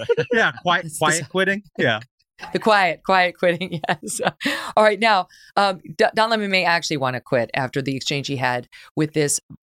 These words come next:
Speaker 2: British scholar. I'll get her name so that we, 'cause we need to know this woman's name and actually book her very soon 'cause she's <laughs> amazing.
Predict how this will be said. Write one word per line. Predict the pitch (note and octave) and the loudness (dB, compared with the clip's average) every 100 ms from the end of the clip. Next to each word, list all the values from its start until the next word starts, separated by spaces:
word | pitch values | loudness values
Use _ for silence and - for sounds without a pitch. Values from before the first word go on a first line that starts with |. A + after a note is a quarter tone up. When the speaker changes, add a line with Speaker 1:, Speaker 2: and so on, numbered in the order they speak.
| - | -8
Speaker 2:
British | D#3 F3 G3+ A#3 - - _ _ _ _ | -2 0 2 0 -2 -6 _ _ _ _
scholar. | - - D3 A3 B3+ C4 C4+ - _ _ | -10 -2 2 2 2 0 -2 -6 _ _
I'll | D#3+ | -2
get | E3+ E3+ | 0 0
her | D#3 | 0
name | D3 C3 A2 | -4 -4 -6
so | A2 C3 | -4 -2
that | B2+ | -2
we, | C3 | -4
'cause | B2 B2+ | -6 -4
we | C#3+ | -2
need | D3+ C#3+ | -2 -4
to | |
know | C3 | -4
this | C3 C3 | -6 -6
woman's | C#3 B2+ - | -6 -6 -6
name | C3+ C3 | -6 -4
and | B2 - | -8 -6
actually | D3 D3 C#3 | -4 -4 -6
book | A#2+ C#3+ C3+ | -4 -4 -4
her | C3 | -4
very | B2 C3 | -4 -4
soon | A#2+ - A#2+ | -4 -6 -8
'cause | A2+ - | -8 -8
she's | - D#3 | -6 -4
<laughs> | |
amazing. | D3 G3 G3+ F3+ G3 | -2 0 0 -2 -4